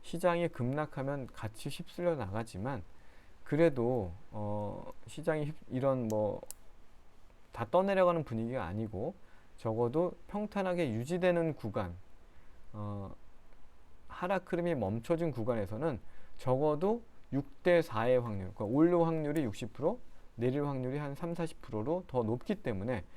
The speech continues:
이런 종목들에서 꾸준히 투자해 간다 그러면, 어, 성과를 보일 수가 있다. 이렇게, 어, 생각을 합니다. 이것으로써,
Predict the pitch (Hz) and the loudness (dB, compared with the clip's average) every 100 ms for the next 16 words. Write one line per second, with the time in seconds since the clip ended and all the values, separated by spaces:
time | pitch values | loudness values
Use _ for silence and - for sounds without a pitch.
0 | - - 143 190 170 135 151 165 156 - | -12 -4 2 4 4 2 2 0 0 -2
1 | 139 127 127 180 185 196 190 190 180 - | 0 2 2 0 -2 -6 -2 0 0 -2
2 | 175 160 151 - 98 117 135 107 85 120 | -2 0 0 -4 -4 -2 -2 -2 -2 -2
3 | 202 - - - - 98 - 165 - 135 | -2 -4 -6 -8 -6 -8 -6 -6 0 0
4 | 139 180 185 - 117 120 - 110 82 - | 2 -2 -4 -4 -2 -2 -4 -6 -6 -6
5 | 90 82 - - - 107 110 - 151 190 | -8 -8 -10 -12 -10 -6 -6 -2 -2 -2
6 | - - - - 101 95 110 123 120 131 | -8 -20 -18 -12 -8 -6 -6 -4 -4 -4
7 | 139 92 - - - - - - - 123 | -6 -6 -8 -10 -12 -16 -16 -14 -8 -2
8 | 143 143 123 - 175 208 | 0 0 -2 2 4 4